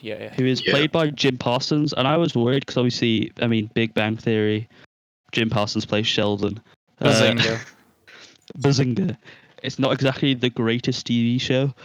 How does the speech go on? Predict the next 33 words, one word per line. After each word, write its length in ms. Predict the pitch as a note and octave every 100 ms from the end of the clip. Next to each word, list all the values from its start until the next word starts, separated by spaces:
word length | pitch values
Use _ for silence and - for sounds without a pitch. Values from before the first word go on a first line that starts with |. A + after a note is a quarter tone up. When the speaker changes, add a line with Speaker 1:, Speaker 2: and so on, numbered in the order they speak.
| - - -
Speaker 2:
but 80 |
I 120 | - C3+
actually 400 | - - D#3+ C3+
really 440 | A#2+ C3 B2+ A2+
like 240 | A2 A2 - -
Jim 180 | A#2+ A2+
Parsons 380 | A2 G#2+ A2+
acting 340 | G#2 - - G2+
in 160 | F2+ - _ _
this 320 | G2 F#2 -
as 140 | - G#2
Henry 280 | G#2+ G#2 G2+
Wilson, 160 | G2+ G2
Speaker 3:
Yeah. 140 | F#2+ F#2
Speaker 2:
'cause 200 | B2 - - - _ -
I 80 |
Speaker 1:
Yeah. 160 | A#2 G#2+
Speaker 2:
really 300 | A2+ A#2+ G#2+
hated 400 | G#2+ G#2 F#2+ G2
him, 180 | F2+ G2 _ -
and 80 | A2+
that's 180 | A#2 A#2+
a 40 |
good 260 | A#2 A#2 A2
thing. 300 | - F#2+ F2+
Speaker 3:
No. 280 | F2+ F#2 G2+ - - - - - _ _ _ _ _ _ _ _ _ _ _ _ _ _ _
Speaker 2:
I 80 | B2
Speaker 1:
Hmm. 140 | C3+
Speaker 2:
promise 340 | A#2 A#2+ A#2 -
it's 140 | -
a 40 | A#2
good 220 | G#2+ G#2
thing. 300 | G2+ F#2+